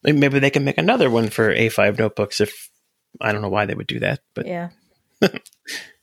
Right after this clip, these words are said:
Speaker 1: Yeah, the, um, the way that the zipper kind of comes down the spine a little bit is really nice.
Speaker 2: Yeah.
Speaker 1: I feel like that makes a big difference in it opening nicely.
Speaker 2: I really like the yellow of the zipper too, and then when you open it up and where the, where the pen sits,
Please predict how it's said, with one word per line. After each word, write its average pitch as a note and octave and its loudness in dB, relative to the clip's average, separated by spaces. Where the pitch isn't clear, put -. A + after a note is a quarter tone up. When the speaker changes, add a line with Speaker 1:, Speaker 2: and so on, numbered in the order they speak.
Speaker 1:
Yeah, E3+ 4
the, C#3 2
um, B2+ -2
the C3+ 2
way D#3+ 4
that D#3+ 0
the C3+ 2
zipper B2 2
kind G#2+ -2
of G#2 -4
comes A2+ -2
down G#2 0
the G2 -6
spine F#2+ 0
a F2 -6
little - -6
bit - -4
is - -8
really - 0
nice. - -8
Speaker 2:
Yeah. F3 -20
Speaker 1:
I - -8
feel B2 -2
like A#2 -2
that A#2 2
makes A2 0
a A2 -2
big A2 -2
difference G#2 -2
in G#2+ -2
it - -8
opening F2+ -6
nicely. F2+ -8
Speaker 2:
I G#3+ 2
really D4 2
like G#3+ 0
the F3+ -6
yellow F3 0
of G#3+ -6
the A3+ 2
zipper G#3+ 0
too, A#3+ 2
and F#3+ 0
then F#3+ 2
when F#3+ 0
you F#3 0
open F#3+ -2
it F3 2
up F3 2
and F3 0
where F3 4
the, D#3+ 0
where E3+ 0
the E3 0
pen D#3+ -6
sits, A#3+ -2